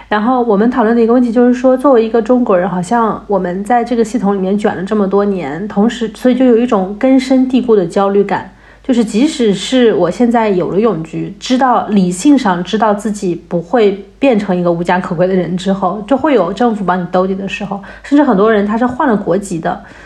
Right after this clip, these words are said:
但是依然会有一种根深蒂固的焦虑感。我觉得这种焦虑感可能会一直伴随我们，不管我们将来在做什么，不管我们是有一份固定的职业，还是在做自由职业，还是怎样，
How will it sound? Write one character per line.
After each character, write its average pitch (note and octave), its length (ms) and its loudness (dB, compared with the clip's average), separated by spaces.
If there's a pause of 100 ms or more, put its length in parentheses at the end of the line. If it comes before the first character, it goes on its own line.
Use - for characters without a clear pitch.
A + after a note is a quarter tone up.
(380)
但 D4 100 2
是 B3+ 100 2
依 B3 100 6
然 A3+ 180 4
会 G#3+ 120 2
有 G#3+ 60 6
一 A3 60 4
种 F#3+ 200 0
根 A#3+ 220 2
深 B3 240 4
蒂 B3 100 -2
固 G#3+ 140 2
的 F3+ 80 2
焦 G3+ 240 0
虑 G#3+ 140 0
感。 F#3 260 -2
我 F#3 60 2
觉 F#3+ 80 4
得 B3 40 4
这 B3 60 -2
种 B3+ 180 2
焦 B3+ 200 0
虑 C4+ 100 2
感 G3+ 220 0
可 G#3 100 -2
能 F3+ 160 2
会 A3 300 2 (100)
一 C#4+ 80 2
直 C4 140 -2
伴 F#3 180 0
随 F3+ 180 -4
我 D#3+ 60 -2
们， E3+ 180 -8
不 C4 120 -2
管 A3+ 180 2
我 G3 60 2
们 F3 160 -2
将 A3 160 0
来 F#3 200 2
在 A3 140 0
做 A3 180 2
什 F#3+ 200 -8
么， - 180 -16 (160)
不 - 80 -4
管 B3 160 2
我 B3 60 2
们 G3 160 0
是 G3 140 -2
有 G3 60 4
一 F3+ 80 2
份 A3+ 220 0
固 B3+ 140 0
定 A#3 100 2
的 G3 100 4
职 F3 160 -6
业， F3+ 140 2
还 F#3 160 -2
是 B3 100 2
在 A#3 140 2
做 F#3+ 240 0
自 F3+ 160 -2
由 F3 140 2
职 F3 160 -6
业， F3+ 120 -2
还 - 160 -4
是 F3+ 80 -2
怎 F#3+ 220 -6
样， F#3 160 -4